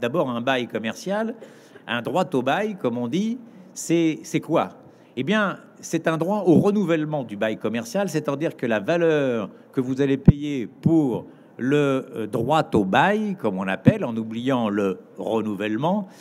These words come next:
c'est simplement le fait que un bail a été signé un jour et que par un, entre un propriétaire et un commerçant, et que le commerçant, faisant son commerce, a fabriqué un fonds de commerce. C'est-à-dire quoi ?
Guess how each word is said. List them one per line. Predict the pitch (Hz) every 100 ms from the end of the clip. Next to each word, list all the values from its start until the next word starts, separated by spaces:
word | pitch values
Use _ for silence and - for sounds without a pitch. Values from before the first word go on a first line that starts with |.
| - -
c'est | 196
simplement | - 208 190 202 202
le | 185
fait | 151 - 196 -
que | - 165 143 - - - - - - -
un | 165
bail | 147 196 175 131
a |
été | 127 131 139
signé | - 165 156 143
un | 131
jour | 117 117 110 135 202 - - - - - - - - - - - - - -
et | 165
que | 160 180 185 156 107 - - - - -
par | 127 139
un, | 156
entre | 151 - 139
un |
propriétaire | 131 143 131 135 127 120 131 120 107 92
et | 104
un | 95
commerçant, | 95 92 110 - 196 214 190 - - - - -
et | 135
que | 214
le | 202
commerçant, | 196 196 185 175 - 185
faisant | 139 139 135 127
son | - 113
commerce, | 160 175 208 214 - - - - - -
a | 143
fabriqué | 175 156 170 220
un | 185 196
fonds | - - 220 180 - - - - - - -
de |
commerce. | - 143 131 92 -
C'est-à-dire | 139 170 175 151 98
quoi ? | - 151 107